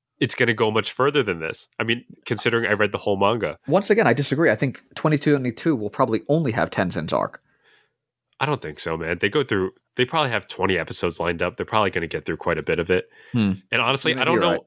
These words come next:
Speaker 1: I don't think I wanna watch the rest of it.
Speaker 2: So that still says that it should be down here.
Speaker 1: No, I d-, I don't think it goes much further. Let me just look at this list one more time.
Speaker 2: I respect that. Look,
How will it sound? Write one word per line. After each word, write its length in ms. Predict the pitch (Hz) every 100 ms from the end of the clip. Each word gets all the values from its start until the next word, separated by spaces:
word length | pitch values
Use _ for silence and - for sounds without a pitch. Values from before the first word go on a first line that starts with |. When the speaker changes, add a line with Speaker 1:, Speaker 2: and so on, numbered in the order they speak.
| -
Speaker 1:
I 60 |
don't 160 | 156 175
think 120 | 185
I 100 | 160
wanna 380 | 104 98 151 170
watch 420 | 101 78 - -
the 100 | 95
rest 280 | 87 85 -
of 140 | 82
it. 140 | - 254 - _ _ _ -
Speaker 2:
So 260 | - - 214
that 320 | 143 190 - _
still 360 | - - - 165
says 380 | - 180 196 135
that 120 | 135
it 60 | -
should 180 | - 135
be 100 | 139
down 220 | 131 131
here. 420 | 156 247 - - _ _ _ _ _ -
Speaker 1:
No, 160 | 151
I 120 | 110 127
d-, 80 | 156
I 60 |
don't 240 | 139 180 185
think 180 | 180 143
it 80 |
goes 180 | 120 107
much 160 | 110 -
further. 260 | 101 92 95
Let 100 | 135
me 60 |
just 160 | 143 -
look 160 | 117
at 80 | 98
this 180 | 95 -
list 220 | 90 -
one 100 | 92
more 140 | 85 85
time. 340 | 92 82 82 - - - _ -
Speaker 2:
I 140 | -
respect 460 | 104 101 - 165 -
that. 260 | 62 -
Look, 260 | 147 120